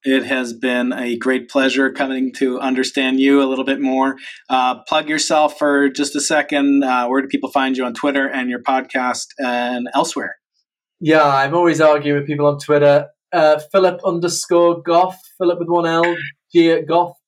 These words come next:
Speaker 2: G O F F. Um, Philip Goff Philosophy dot com website. I got lots of things there, academic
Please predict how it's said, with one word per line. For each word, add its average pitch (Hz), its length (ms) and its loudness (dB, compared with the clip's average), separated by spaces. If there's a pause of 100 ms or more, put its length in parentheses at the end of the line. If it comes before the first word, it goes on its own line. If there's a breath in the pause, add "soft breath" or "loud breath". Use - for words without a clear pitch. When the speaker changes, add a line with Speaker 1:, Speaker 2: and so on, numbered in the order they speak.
(100)
Speaker 2:
G 175 180 2
O 160 260 0
F 170 220 -4 (140)
F. 151 180 -6 (380)
Um, 147 460 2 (840 soft breath)
Philip 202 260 2
Goff 208 260 2
Philosophy 220 460 -2
dot 220 220 0
com 208 380 0
website. 185 540 0
I 180 80 -4
got 170 220 -2
lots 165 220 -6
of - 60 -20 (100)
things 160 460 -4
there, 156 280 4
academic 156 600 -4